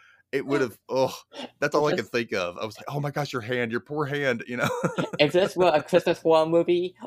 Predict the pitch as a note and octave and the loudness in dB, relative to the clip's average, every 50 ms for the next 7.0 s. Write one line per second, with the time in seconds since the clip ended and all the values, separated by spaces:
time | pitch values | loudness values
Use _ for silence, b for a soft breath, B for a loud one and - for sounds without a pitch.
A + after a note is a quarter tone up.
0 | B - D3 D3 C#3+ C3+ C3+ C#3 C#3+ D3+ E3 D#3+ D3 C#3+ C3+ C3+ C3 B2+ B2 - | B 6 8 8 8 8 6 4 6 6 6 6 6 4 4 4 4 4 4 2
1 | - A#2+ - C3+ C#3 C3+ C#3 C3+ C3+ C3 C#3+ C3+ B2+ A#2+ - - D3 C#3+ C#3+ D3+ | 0 -2 0 0 0 2 2 4 4 4 2 2 0 0 2 4 4 4 4 4
2 | D3 - - E3 D#3+ D#3 D#3 D#3+ D#3 - - - F3 E3 D#3+ E3 E3 - - D#3 | 0 0 0 2 4 4 4 2 0 -2 -2 0 2 4 4 4 4 4 2 0
3 | D3+ D3+ D#3+ - - E3 D#3+ D#3+ D#3 D#3 E3 F3 F#3 F#3 F3+ - - - B2+ C#3+ | 0 0 -2 2 2 2 2 2 0 -2 0 2 2 0 0 -2 -8 -4 0 2
4 | E3 D3+ A#2 G#2+ A2+ G#2+ C3 - B2 A#2+ B2 C#3 - - B2+ - - C3 B2+ B2+ | 2 2 2 0 0 0 0 0 0 0 0 0 -2 -2 -4 0 0 0 0 2
5 | D3 D3 D#3 E3 - - A#2+ A2+ G#2 G2+ F#2 F2 F2+ E2 F2 - - - - A#2+ | 2 2 2 2 0 0 -2 0 0 0 -2 -6 -8 -8 -8 -8 -10 -6 -2 -2
6 | A#2 A#2+ A#2 A2+ A#2 A#2+ B2+ - - A2 G2 F#2 F2+ F2+ F#2 F#2 F#2+ F#2+ G2 | 0 0 0 2 2 0 0 0 -2 -2 -2 0 0 -2 -2 0 0 0 -2